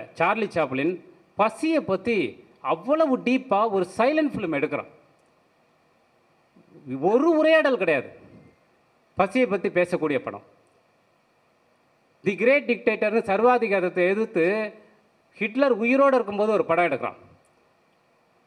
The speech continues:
அந்த படம் வந்து நமக்கு கண்ணீரை வர வைக்குது, கோபத்தை வர வைக்குது. எங்கேயோ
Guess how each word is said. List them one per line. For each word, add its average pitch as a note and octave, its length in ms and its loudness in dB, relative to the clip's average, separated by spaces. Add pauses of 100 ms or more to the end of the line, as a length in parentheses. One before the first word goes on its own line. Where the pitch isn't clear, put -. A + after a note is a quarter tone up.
(760)
அந்த F3+ 240 2
படம் C4 320 2
வந்து A#3 160 2
நமக்கு F3+ 300 0
கண்ணீரை B3 440 2
வர D#3+ 180 4
வைக்குது, B2+ 380 -2 (600)
கோபத்தை C4+ 520 2
வர D3 200 2
வைக்குது. B2 380 -2 (640)
எங்கேயோ B3+ 520 2